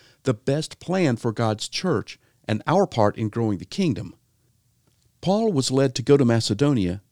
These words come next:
and he exhibited the spiritual maturity to realize that God's plan was better than his. Maybe God knew that the Macedonian part of the world was more open to the gospel. We know the rest of the story. Paul went to Macedonia,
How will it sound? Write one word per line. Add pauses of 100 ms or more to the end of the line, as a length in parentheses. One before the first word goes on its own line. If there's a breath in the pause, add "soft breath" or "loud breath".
(120)
and
he
exhibited
the
spiritual
maturity
to
realize
that
God's
plan (100)
was
better
than
his. (840 soft breath)
Maybe
God
knew
that
the
Macedonian
part
of
the
world (240)
was
more
open
to
the
gospel. (800 soft breath)
We
know
the
rest
of
the
story. (400 loud breath)
Paul
went
to
Macedonia,